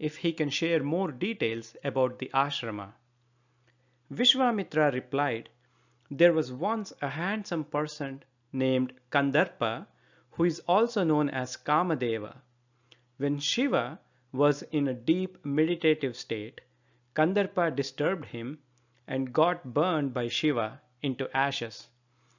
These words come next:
From that time on, he is known as Ananga, and the place where he lost his body parts is known as Angarajya. Shiva meditated in the same ashrama,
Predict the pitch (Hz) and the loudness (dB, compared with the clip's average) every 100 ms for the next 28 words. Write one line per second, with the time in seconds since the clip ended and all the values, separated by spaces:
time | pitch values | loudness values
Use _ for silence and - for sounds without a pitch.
0 | _ _ 143 139 127 196 262 - 175 160 | _ _ -2 0 2 2 0 2 4 4
1 | 135 131 117 113 151 _ _ _ _ 165 | 2 2 0 -2 -10 _ _ _ _ 2
2 | 151 - 143 156 160 160 139 135 - - | 2 2 2 2 2 0 -2 -2 -6 -6
3 | 131 123 175 165 110 101 _ _ _ _ | -2 0 0 0 -2 -4 _ _ _ _
4 | _ _ - 135 131 127 175 185 190 185 | _ _ -6 -2 -2 0 2 4 2 0
5 | - - 151 156 139 127 131 147 165 - | -8 0 4 4 4 0 2 0 -2 -6
6 | 135 104 107 131 135 117 - 110 110 - | -6 -4 2 2 2 -2 -2 -2 -4 -10
7 | - _ _ _ - 131 143 151 151 131 | -18 _ _ _ -8 -4 2 4 4 2
8 | 120 - - 143 160 135 120 113 104 107 | 0 -8 -4 0 2 4 4 2 0 -6
9 | 104 - _ _ _ _ _ _ _ _ | -8 -12 _ _ _ _ _ _ _ _
10 | - - 185 185 185 165 175 180 175 165 | -10 2 4 6 6 4 2 2 0 2
11 | 175 165 160 147 127 - 156 151 139 127 | 4 2 2 -2 -2 0 2 2 0 0
12 | 117 120 - 131 113 113 | -2 0 -2 -2 -4 -6